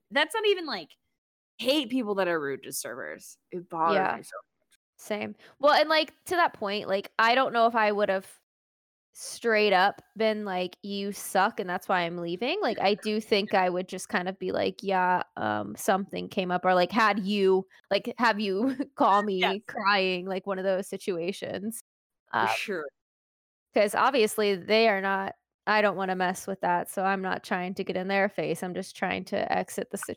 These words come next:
Speaker 1: true.
Speaker 2: situation. <laughs>
Speaker 1: That's true, yeah. I would probably try to, like, go to the bathroom, sneak a text message, and see if I could get someone to <laughs> call, call me, but
Speaker 2: <laughs>
Speaker 1: I don't know if I could leave. I probably would have sat through the entire thing looking very uncomfortable and then, like, left an extra tip for the waiter <laughs> afterwards.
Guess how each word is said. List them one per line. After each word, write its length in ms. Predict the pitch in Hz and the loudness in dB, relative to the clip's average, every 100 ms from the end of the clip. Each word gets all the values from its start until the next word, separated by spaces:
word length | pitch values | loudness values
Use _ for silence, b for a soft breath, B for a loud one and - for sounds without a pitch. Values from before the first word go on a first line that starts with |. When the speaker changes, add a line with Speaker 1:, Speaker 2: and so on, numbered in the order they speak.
| - | -8
Speaker 1:
true. 200 | 104 - | -4 -4
Speaker 2:
situation. 560 | - - - 269 320 269 | -6 -6 -2 0 0 0
<laughs> 100 | 370 - 427 | -2 0 -2
Speaker 1:
That's 180 | - _ | -2 _
true, 200 | _ _ - | _ _ -10
yeah. 420 | 143 - - - | -10 -12 -20 -6
I 140 | - 233 | 0 2
would 180 | 240 233 | 2 2
probably 320 | 208 190 180 | -2 -2 -4
try 280 | - 180 175 | -2 -2 -2
to, 100 | 175 | -2
like, 360 | 160 151 - _ | -6 -8 -12 _
go 180 | 180 175 | -8 -6
to 100 | 170 | -8
the 140 | 170 | -8
bathroom, 840 | 170 160 165 165 160 160 160 156 151 | -4 -2 -2 -6 -8 -8 -12 -14 -16
sneak 380 | - - 170 - | -14 -10 -8 -6
a 60 | |
text 320 | 156 160 147 160 | -4 -4 -4 -6
message, 400 | 147 147 156 151 | -8 -6 -6 -6
and 120 | 143 | -6
see 260 | - 165 160 | -4 -2 0
if 100 | 160 | 0
I 100 | 160 | 0
could 140 | 165 | -2
get 160 | 156 160 | -2 0
someone 320 | 170 165 160 | 0 0 0
to 80 | 226 | 0
<laughs> 80 | - | 0
call, 380 | 554 622 539 480 | 2 6 6 4
call 220 | 453 427 | 4 4
me, 200 | 440 440 381 | 6 6 6
but 200 | 233 320 | 6 4
Speaker 2:
<laughs> 400 | 302 - - - | 2 -4 -12 -4
Speaker 1:
I 60 | 165 | 0
don't 140 | 165 151 | 2 2
know 160 | 131 | 2
if 100 | 151 | 2
I 100 | - | -2
could 180 | - - | -4 -4
leave. 140 | 104 | -2
I 120 | 95 170 | 0 2
probably 240 | 185 180 | 4 6
would 100 | 180 | 4
have 120 | 165 | 4
sat 340 | - 165 165 - | 2 2 2 4
through 140 | 175 | 4
the 120 | 165 | 4
entire 300 | 160 160 165 | 0 0 0
thing 220 | 160 151 | -2 -6
looking 360 | 151 156 147 147 _ - | -6 -6 -8 -14 _ -12
very 380 | 185 180 170 175 | -2 4 4 4
uncomfortable 480 | 160 156 160 156 151 | 2 -2 -2 0 0
and 100 | 160 | -2
then, 120 | 143 | -4
like, 200 | 143 151 | -4 0
left 320 | 156 156 - | 0 0 0
an 120 | 170 - | -4 -2
extra 400 | 160 - 170 156 | -4 -4 -6 -2
tip 260 | - 143 | 0 -2
for 120 | - | -2
the 120 | - 110 | -6 -2
waiter 260 | 95 - | -2 0
<laughs> 60 | 60 | 0
afterwards. 460 | - - - 226 | 0 -4 -10 -16